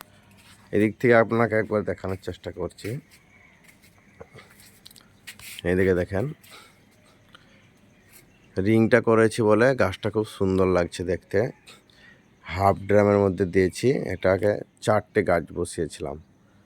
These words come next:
চারটে গাছ বসিয়ে-, বসিয়েছি, তাতে এরকম রূপ নিয়েছে। আগামীতেও কতটা রূপ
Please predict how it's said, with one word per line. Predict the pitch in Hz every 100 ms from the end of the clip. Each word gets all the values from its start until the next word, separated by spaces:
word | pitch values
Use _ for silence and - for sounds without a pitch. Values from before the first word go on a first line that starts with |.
| _ _ _
চারটে | - 95 - 98
গাছ | 98 95
বসিয়ে-, | 101 98 101 107
বসিয়েছি, | 90 101 104 92 127 143 _ _ _ _ -
তাতে | - 113 117 - _ -
এরকম | 107 110 110 127 127 113
রূপ | 113 - 107
নিয়েছে। | 98 95 - 104 120 - - _ _ -
আগামীতেও | - 85 92 104 113 110 107 110 131 - _ _ _ 95
কতটা | - 117 113
রূপ | 104